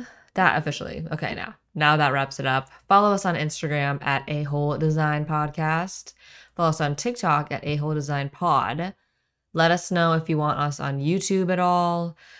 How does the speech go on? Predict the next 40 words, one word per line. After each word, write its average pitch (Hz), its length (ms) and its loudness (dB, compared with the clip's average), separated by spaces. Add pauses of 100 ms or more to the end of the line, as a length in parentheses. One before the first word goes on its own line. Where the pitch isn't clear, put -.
(220)
Again, 156 640 4
we're 160 140 4
gonna 165 200 2
try 156 300 2
and 156 140 2
record 151 420 0
more 143 220 0
in 139 100 -2
person. 151 880 -2 (760)
And 151 140 0
if 143 120 -2
you 156 80 2
haven't 170 280 6
heard 156 280 4
that, 143 460 4 (160)
listen 160 300 -2
to 170 80 -2
last 160 280 0
week's 147 140 -4
episode 147 500 -2
about 139 240 -2
twenty 151 200 -4
twenty-four 143 440 -2
trends. 151 440 -2
That 143 260 0
is 143 100 -4
when 143 180 0
we're, 139 500 -2
we 147 200 -4
are 135 140 -2
in 139 180 -6
person 139 400 -6
together. 165 500 -2
So 135 460 -4 (500)
the - 60 -8
vibes 139 360 -2
are 135 60 4
slightly 139 340 -6
different, 180 680 0
and 139 440 -2